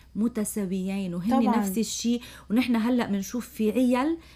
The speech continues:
Speaker 1: موجودة ومستمرة لأنه البنت عم تشتغل مش الصبي عم
Speaker 2: صحيح.
Speaker 1: بيشتغل.
Speaker 2: أغلبية
Speaker 1: فكرنا
Speaker 2: العيال من بعد الأزمة دكتورة حبوبة،
Speaker 1: صح.
Speaker 2: إذا بنعمل هلأ استاتيستيك،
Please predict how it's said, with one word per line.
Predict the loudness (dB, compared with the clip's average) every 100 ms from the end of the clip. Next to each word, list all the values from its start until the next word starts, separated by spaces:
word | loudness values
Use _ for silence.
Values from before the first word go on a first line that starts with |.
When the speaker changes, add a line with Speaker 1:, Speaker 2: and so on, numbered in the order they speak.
| -6
Speaker 1:
موجودة | 0 2 2 2 0 2
ومستمرة | 2 0 -2 0 0 2 2
لأنه | 0 2 2 2
البنت | 4 2 2
عم | 2
تشتغل | 0 -2 -2 -2 -4
مش | -4
الصبي | -6 -4 -2
عم | -2
Speaker 2:
صحيح. | -2 -2
Speaker 1:
بيشتغل. | -2 0 2
Speaker 2:
أغلبية | 2 4 4 4 4
Speaker 1:
فكرنا | 4 4
Speaker 2:
العيال | 4 4 4 2
من | 0
بعد | 2 2 2
الأزمة | 0 0 0 0 -2
دكتورة | -4 -6 -6 -6
حبوبة، | -6 -8 -6 -2
Speaker 1:
صح. | -2
Speaker 2:
إذا | 0 -2
بنعمل | 0 0 0 -2
هلأ | -2 -4 -4
استاتيستيك، | -8 -12 -12 -12 -6 -6